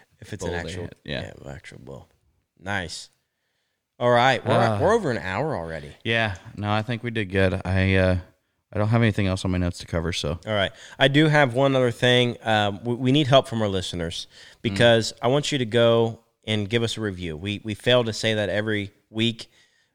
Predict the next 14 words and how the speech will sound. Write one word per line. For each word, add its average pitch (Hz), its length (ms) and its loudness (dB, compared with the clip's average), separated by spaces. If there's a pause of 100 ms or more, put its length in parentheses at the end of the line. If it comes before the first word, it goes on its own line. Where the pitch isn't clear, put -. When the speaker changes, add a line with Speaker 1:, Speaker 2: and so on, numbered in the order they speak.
Speaker 1:
um, 101 340 0
but 107 140 -4
that 127 160 4
helps 123 340 2
us 127 160 -4
out, 117 300 2 (200)
uh, 98 40 -6
Speaker 2:
Yeah. 101 100 0
Speaker 1:
more 117 260 2
than 113 200 -2
probably 123 320 0
what 117 180 -2
you 110 100 -4
know. 110 340 0